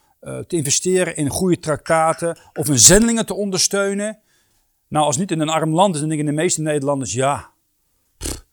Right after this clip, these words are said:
waarom moet ik zoveel geld aan die persoon investeren? Die mensen hebben het toch toch goed als je een zendeling bent in, neem ik wel aan, eh, ergens in Europa." Maar als je een zendeling bent in een heel arm land, dan denken die mensen, "Ja, dan moet ik toch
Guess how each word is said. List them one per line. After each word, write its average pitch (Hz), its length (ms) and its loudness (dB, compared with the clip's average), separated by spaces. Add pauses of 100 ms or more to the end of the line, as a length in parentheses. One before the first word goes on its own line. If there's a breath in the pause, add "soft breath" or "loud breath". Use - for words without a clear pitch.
(160)
waarom 113 220 -10
moet 123 80 -6
ik 117 60 -8
zoveel 120 240 -8
geld 139 300 -10
aan 143 80 -8
die 147 80 -8
persoon 143 400 -8
investeren? 117 640 -8 (380)
Die - 100 -8
mensen 123 240 0
hebben 175 240 4
het 208 140 0
toch 196 220 0
toch 151 160 -2
goed 185 220 -8
als 143 220 -2
je 143 60 -8
een 139 100 -4
zendeling 147 380 -2
bent 147 240 -2
in, 139 320 -8 (340 soft breath)
neem 120 440 -10
ik 120 60 -10
wel 123 120 -8
aan, 123 240 -10
eh, 120 360 -10
ergens 143 180 -4
in 131 100 -2
Europa." 135 560 -4 (760)
Maar 147 120 -8
als 151 100 -2
je 156 60 -4
een 139 60 -4
zendeling 160 300 0
bent 151 140 -2
in 143 100 -8
een 131 60 -4
heel 170 200 2
arm 147 240 -2
land, 208 160 0
dan 185 80 -4
denken 160 180 -6
die 160 80 -4
mensen, 156 220 -4
"Ja, 151 80 -6
dan 147 80 -6
moet 156 140 -10
ik 151 60 -20
toch - 260 -16